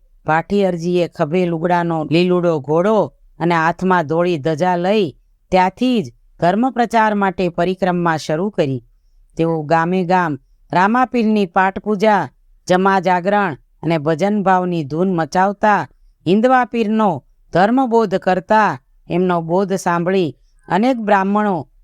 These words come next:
જૈન, વાણિયા, રાજ મહારાજા, ક્ષત્રિયો અને કારીગર વર્ગ, સુતાર, લુહાર, દરજી, કડિયા, કુંભાર, વાણંદ, રબારી, નાયક, વણજાર, મેઘવાળ,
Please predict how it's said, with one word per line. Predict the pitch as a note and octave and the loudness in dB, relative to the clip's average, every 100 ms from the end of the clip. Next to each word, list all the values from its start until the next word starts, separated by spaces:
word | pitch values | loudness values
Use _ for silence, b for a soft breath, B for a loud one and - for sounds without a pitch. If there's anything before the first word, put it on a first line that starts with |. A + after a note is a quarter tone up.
| _ | _
જૈન, | B2 E3 G3+ G#3 D#3+ | -2 0 2 0 -2
વાણિયા, | D3 F3 G3 G3+ F#3+ C#3 _ _ - | -2 0 0 0 -2 -6 _ _ -4
રાજ | D#3 F#3 G3 | 0 2 0
મહારાજા, | G3+ G3 F#3+ F#3 F#3 E3+ F#3 D3 _ _ _ | 0 0 2 0 0 0 -2 -2 _ _ _
ક્ષત્રિયો | - G3+ F#3+ G3+ G#3 G3+ D3+ - - | -4 -4 -2 -2 2 0 0 -8 -6
અને | E3 F3 | -2 -2
કારીગર | E3+ E3+ F3 F#3+ F#3+ F#3 | 0 0 0 0 0 0
વર્ગ, | E3 F#3 F3+ C3 _ _ - | 0 0 -2 -6 _ _ -16
સુતાર, | - G3+ - A3 G#3 E3+ | -4 -2 2 2 4 0
લુહાર, | D#3+ F3 G3+ G3+ E3+ | -2 -2 0 0 -2
દરજી, | D3+ E3+ D3+ F#3 G3 C#3 _ _ _ | -2 -4 -2 -2 -2 -4 _ _ _
કડિયા, | F3+ F#3+ G#3 G#3 F3+ | 0 2 4 2 2
કુંભાર, | - E3+ E3+ F#3 F#3 B2+ _ _ _ - | -2 -2 0 2 0 -4 _ _ _ -2
વાણંદ, | E3 F3+ G3+ F#3 | 0 0 0 0
રબારી, | E3 D#3+ F#3 F#3+ F#3+ D3 - _ _ - | -2 0 0 0 -2 -4 -8 _ _ -2
નાયક, | E3+ F3+ G3+ F#3+ - | 0 2 0 -2 -2
વણજાર, | D#3+ E3+ E3+ F#3+ F#3 B2+ _ _ _ - | -2 -2 0 0 0 -4 _ _ _ -4
મેઘવાળ, | D3 F#3 D#3+ F#3+ G3+ G3 D3 | 0 0 0 0 2 0 -4